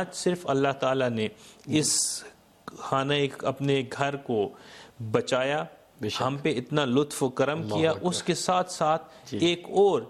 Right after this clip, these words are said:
Speaker 1: چونکہ نور دیکھ رہے تھے اس کے اندر،
Speaker 2: جی، جی۔
Speaker 1: مواحد تھے سب یہ لوگ، اور اس مواحد ہونے کی وجہ یہی تھی کہ جب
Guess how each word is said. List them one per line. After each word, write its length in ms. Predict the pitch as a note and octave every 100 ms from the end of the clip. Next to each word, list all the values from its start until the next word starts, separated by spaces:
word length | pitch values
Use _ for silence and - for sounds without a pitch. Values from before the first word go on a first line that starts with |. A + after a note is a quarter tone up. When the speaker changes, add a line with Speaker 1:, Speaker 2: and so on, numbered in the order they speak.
| -
Speaker 1:
چونکہ 460 | F3+ F3+ F3+ D3+ -
نور 720 | C3 B2+ C#3+ G3+ D#3 - A#2+
دیکھ 400 | A2 A#2+ F3+ E3+
رہے 140 | A#2 G#2+
تھے 180 | - G#2
اس 180 | G#2 -
کے 100 | G2+
اندر، 240 | G2 G#2
Speaker 2:
جی، 100 | B2
جی۔ 100 | A2+
Speaker 1:
مواحد 440 | A2 A2+ B2+ F3+ -
تھے 120 | G#2
سب 180 | - G2+ G2+ -
یہ 220 | G#2+ G#2
لوگ، 200 | G2+ A2+ -
اور 160 | G#2 A#2+ - - -
اس 220 | C#3 -
مواحد 380 | B2+ A#2+ C3+ D#3
ہونے 260 | C#3 C3
کی 120 | C#3+ D3+
وجہ 180 | F3
یہی 240 | F#3 C3+ B2
تھی 160 | C#3
کہ 160 | C#3+ D#3
جب 180 | C#3